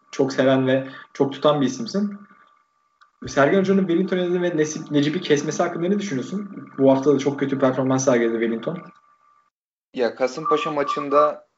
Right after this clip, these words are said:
Speaker 2: kesmesi yani benim açımdan biraz sürprizdi ama maç içinde şöyle de düşündüm. Yani Necip Uysal her ne kadar iyi oynasa da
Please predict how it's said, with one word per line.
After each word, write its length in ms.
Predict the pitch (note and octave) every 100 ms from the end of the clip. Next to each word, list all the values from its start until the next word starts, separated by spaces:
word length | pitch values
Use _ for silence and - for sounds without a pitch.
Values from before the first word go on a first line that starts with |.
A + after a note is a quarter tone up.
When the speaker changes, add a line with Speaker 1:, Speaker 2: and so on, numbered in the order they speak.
| -
Speaker 2:
kesmesi 960 | - B2+ B2+ C3+ C3 - D#3 D#3+ - - _ _ _ _ _ -
yani 260 | A#2 A2+ A2
benim 220 | E3 F#3+
açımdan 460 | D#3 D3+ F3 F3
biraz 220 | D3 D#3 D#3+
sürprizdi 760 | - C#3+ C#3+ C#3+ - C3+ D#3 -
ama 340 | C#3+ D#3+ F3+ - _ _ A2+
maç 280 | C#3 D3+
içinde 280 | - D#3+ E3
şöyle 320 | E3 D3+ D#3
de 140 | D3 A2
düşündüm. 400 | G#2 - B2+ D#3
Yani 320 | C3+ A#2 G2+ -
Necip 320 | A2+ B2 C#3+ D3
Uysal 320 | C#3+ D3 C3+
her 140 | C3+
ne 120 | D#3+
kadar 400 | D#3+ B2+ A#2 - _ _ _ _ _ -
iyi 180 | B2
oynasa 480 | C#3+ D3 C#3+ C#3 E3
da 320 | C3 D3+ F3